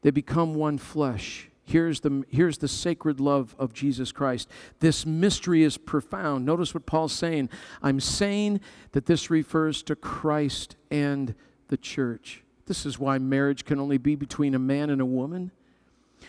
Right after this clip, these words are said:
You can't have the mystery of the love of the bride and then the eternal bridegroom, the husband who loves us with divine jealousy.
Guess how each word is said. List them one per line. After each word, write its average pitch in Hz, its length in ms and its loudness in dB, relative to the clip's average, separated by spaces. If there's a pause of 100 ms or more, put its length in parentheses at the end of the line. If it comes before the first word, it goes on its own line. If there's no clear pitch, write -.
(160)
You 190 160 2
can't 175 340 6
have 156 340 4
the 151 120 4
mystery 175 640 2
of 151 120 6
the 139 120 4
love 160 440 6
of 123 220 2
the 143 100 4
bride 165 680 4 (640)
and 160 160 8
then 156 120 6
the 151 160 8
eternal 170 460 6
bridegroom, 165 840 4
the 139 140 6
husband 175 680 4 (400)
who 165 300 8 (160)
loves 160 560 8
us 190 180 2
with 165 160 4
divine 170 480 4
jealousy. 190 920 4